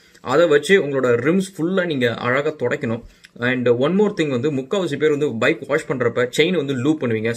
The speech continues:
ஸ்ப்ராக்கெட்டை லூப் பண்ணுவீங்க. அந்த particular இந்த decals ஒட்டுற டைம்ல மட்டும் வந்து loop வந்து first பண்ணாதீங்க. டெக்கல்ஸ் எல்லாம் ஒட்டி முடிச்சதுக்கப்புறம் even ஒரு ஒன் டே கழிச்சு கூட நீங்க loop பண்ணிக்கலாம். ஏன்னா loop பண்ணிட்டீங்க அப்படின்னா வந்து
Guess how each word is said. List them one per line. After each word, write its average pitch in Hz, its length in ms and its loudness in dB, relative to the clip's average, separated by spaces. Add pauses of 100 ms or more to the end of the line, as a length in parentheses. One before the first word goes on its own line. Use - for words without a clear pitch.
ஸ்ப்ராக்கெட்டை 139 360 -2
லூப் 123 300 -4
பண்ணுவீங்க. 110 400 -6 (580)
அந்த 180 400 0 (420)
particular 143 580 2
இந்த 123 180 0
decals 135 360 0
ஒட்டுற 139 260 0
டைம்ல 143 360 0
மட்டும் 127 260 2
வந்து 139 380 0 (100)
loop 156 300 2
வந்து 143 300 -2 (120)
first 123 200 -6
பண்ணாதீங்க. 127 520 -4 (380)
டெக்கல்ஸ் 139 280 4
எல்லாம் 156 160 2
ஒட்டி 135 220 0
முடிச்சதுக்கப்புறம் 143 640 -2
even 135 200 -4
ஒரு 117 120 -2
ஒன் 120 140 -2
டே 131 100 2
கழிச்சு 131 320 -2
கூட 123 140 0
நீங்க 110 520 -4
loop 120 320 0
பண்ணிக்கலாம். 110 320 -6 (360)
ஏன்னா 143 200 0
loop 175 280 4
பண்ணிட்டீங்க 160 320 2
அப்படின்னா 143 220 -2
வந்து 135 360 0